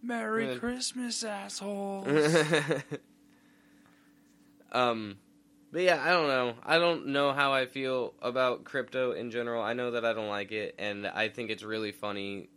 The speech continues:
Speaker 2: every time I see people just, like, the bottom drops out of those markets constantly, and people lose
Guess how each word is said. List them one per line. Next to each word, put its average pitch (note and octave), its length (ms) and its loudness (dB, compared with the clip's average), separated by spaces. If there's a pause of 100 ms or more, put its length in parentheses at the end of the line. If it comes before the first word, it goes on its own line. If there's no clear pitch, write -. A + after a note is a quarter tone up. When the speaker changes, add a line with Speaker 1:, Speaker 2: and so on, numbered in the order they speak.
(200)
Speaker 2:
every A2 280 -4
time G#2 320 -4
I G2+ 100 -4
see G2 260 -6
people G2 640 -10 (100)
just, G#2 280 -10
like, G#2+ 180 -4
the A#2+ 100 -2
bottom C#3 400 2
drops A#2+ 300 -2
out A#2 140 0
of A2 140 -10
those A2 200 -4
markets G#2+ 400 -4
constantly, G#2 680 -6
and G2 160 -10
people C3 420 -6
lose B2 340 -4